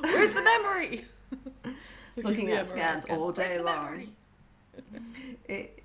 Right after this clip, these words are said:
Speaker 2: <laughs> memory implanting, yeah, I think that's a huge movie thing.
Speaker 1: Yeah,
Speaker 2: Or
Speaker 1: okay.
Speaker 2: True, is it True, True Lie? No. Is it True Lies? What's the Arnold Schwarzenegger movie where he has memories? No, it's not True,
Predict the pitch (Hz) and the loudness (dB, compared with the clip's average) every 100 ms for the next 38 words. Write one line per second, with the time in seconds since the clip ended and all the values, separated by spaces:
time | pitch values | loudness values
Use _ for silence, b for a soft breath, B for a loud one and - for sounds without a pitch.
0 | - 269 349 240 - 214 - 208 - - | 0 2 2 0 0 2 4 4 0 -14
1 | - - 196 202 254 220 175 175 156 156 | -14 -6 2 6 6 6 2 0 0 0
2 | 165 170 156 185 196 160 135 123 135 - | -2 0 2 2 -2 -4 -4 -8 -10 -12
3 | 196 208 226 226 226 220 208 196 185 - | -2 2 4 4 2 2 0 -2 -8 -6
4 | 185 175 170 160 156 - - 208 160 - | 0 2 2 0 -2 -4 -4 -4 -4 -6
5 | - 196 185 - - 185 175 165 - - | -4 0 0 0 0 2 2 0 -6 -6
6 | 175 208 262 - 359 370 349 - - - | -4 -2 -4 -4 -2 2 2 -2 -14 -20
7 | - - - 208 208 185 165 185 - 185 | -16 -12 -6 -2 -2 -2 -6 -8 -8 -6
8 | 151 - - - b b b b 233 294 | -6 -8 -12 -18 b b b b -4 -2
9 | 294 294 302 302 320 320 - 220 247 - | 0 0 0 0 -2 -6 -10 -8 -6 -6
10 | - 208 214 226 190 180 190 190 175 170 | -4 -2 -2 -2 -4 -4 -6 -6 -4 -2
11 | 175 196 185 175 175 165 160 165 160 165 | -2 -2 -4 -4 -6 -6 -8 -8 -8 -8
12 | 160 165 - - 190 196 180 220 - 175 | -8 -12 -14 -4 -2 -2 -4 -8 -8 -8